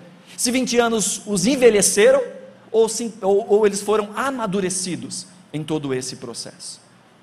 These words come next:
E ao olharmos pra essa história e percebermos dentro da narrativa todo este processo,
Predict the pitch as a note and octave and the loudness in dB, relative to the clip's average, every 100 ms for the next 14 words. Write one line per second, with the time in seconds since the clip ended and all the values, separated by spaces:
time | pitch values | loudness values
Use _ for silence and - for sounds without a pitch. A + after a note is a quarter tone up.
0 | - F#3+ G#3+ F#3+ D#3+ G3 F#3+ A#3+ A#3 F#3 | -4 4 6 4 0 0 2 0 -2 -2
1 | F#3 F3+ A#3+ - - F#3 D3 - - - | -2 -2 -4 -8 -2 -2 -2 -8 -14 -20
2 | _ _ - A3 G#3 F#3+ G3 F#3+ F3 D#3 | _ _ 0 4 4 4 2 0 0 2
3 | A3 G#3 F#3 F3+ E3 D#3+ F#3 E3+ E3 A#3+ | 2 2 -2 0 -2 -4 -6 -6 -4 -2
4 | F#3 F#3 F#3 C#3 - F#3 F3+ - | -2 -4 -10 -8 -2 -2 -2 -10